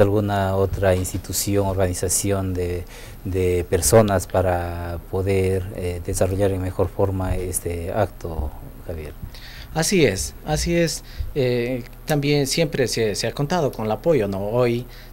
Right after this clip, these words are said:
Speaker 2: también quisiera resaltar y agradecer el,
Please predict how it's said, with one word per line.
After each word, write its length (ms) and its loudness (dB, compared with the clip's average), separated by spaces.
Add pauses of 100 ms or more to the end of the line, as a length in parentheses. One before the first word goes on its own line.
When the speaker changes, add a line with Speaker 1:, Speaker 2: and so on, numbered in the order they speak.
Speaker 2:
también 280 -2
quisiera 720 2 (320)
resaltar 720 0
y 420 -6
agradecer 720 -2
el, 220 -2